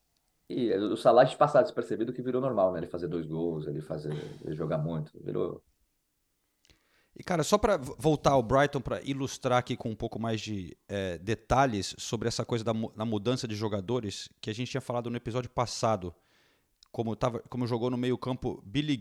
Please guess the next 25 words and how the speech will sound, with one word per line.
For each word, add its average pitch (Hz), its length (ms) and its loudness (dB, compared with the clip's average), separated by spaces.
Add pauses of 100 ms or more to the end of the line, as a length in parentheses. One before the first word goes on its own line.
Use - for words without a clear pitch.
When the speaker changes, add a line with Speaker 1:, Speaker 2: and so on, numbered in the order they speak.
Speaker 2:
Gilmour, 156 540 0
e - 80 -8
eu 120 80 -2
tinha 131 160 -4
falado 120 380 -4
que - 80 -20
tinha 135 160 -8
um 120 40 -6
cara 123 240 -2
que - 80 -8
eu 113 60 -4
nunca 123 160 -6
tinha 131 160 -6
ouvido 127 160 -8
falar, 113 380 -4
que - 100 -6
era 110 80 -6
o 90 140 -4
Hinshelwood, 123 760 -4 (460)
de, 110 260 -4
sei 113 160 -6
lá, 101 140 -4
dezoito 101 520 -4
anos, 87 280 -2
né? 95 180 -8